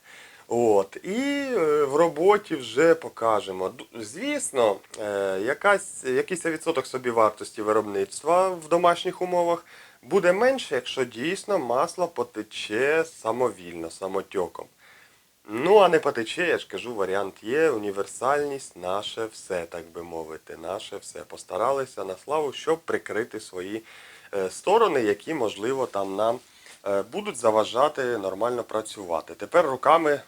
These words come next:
буде набагато, на руки, на руки, в частності, набагато менше навантаження. Хоч, ну, в принципі, і так не дуже багато, але тим не менш, навіщо воно потрібно? Далі вже по моментах, я думаю, якось і покажемо, як і сімку провіваємо ми,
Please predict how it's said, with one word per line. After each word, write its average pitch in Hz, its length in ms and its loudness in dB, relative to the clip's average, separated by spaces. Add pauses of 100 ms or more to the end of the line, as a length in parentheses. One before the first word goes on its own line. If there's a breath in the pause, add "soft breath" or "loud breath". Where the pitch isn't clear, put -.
(120)
буде 117 240 -2
набагато, 123 600 2
на 131 140 6
руки, 175 360 2 (100)
на 110 120 2
руки, 117 260 0
в 87 60 -14
частності, - 480 -8
набагато 151 680 2
менше 151 460 4 (540 loud breath)
навантаження. 113 880 6
Хоч, - 380 -2
ну, 381 60 4
в - 60 -2
принципі, 123 360 2
і 131 40 2
так - 220 2
не 156 100 6
дуже 151 280 4
багато, 247 500 6
але 170 160 8
тим 180 240 2
не 185 100 2
менш, 202 380 0
навіщо 143 760 6
воно 101 340 0
потрібно? 95 560 -4 (460 loud breath)
Далі 208 340 10
вже 165 380 6
по 156 240 4
моментах, 165 600 4
я 277 100 6
думаю, 143 380 4
якось 143 360 4
і 120 40 -2
покажемо, 107 600 2
як 104 260 0
і 104 60 -4
сімку 104 520 -2
провіваємо 160 880 4
ми, 156 220 0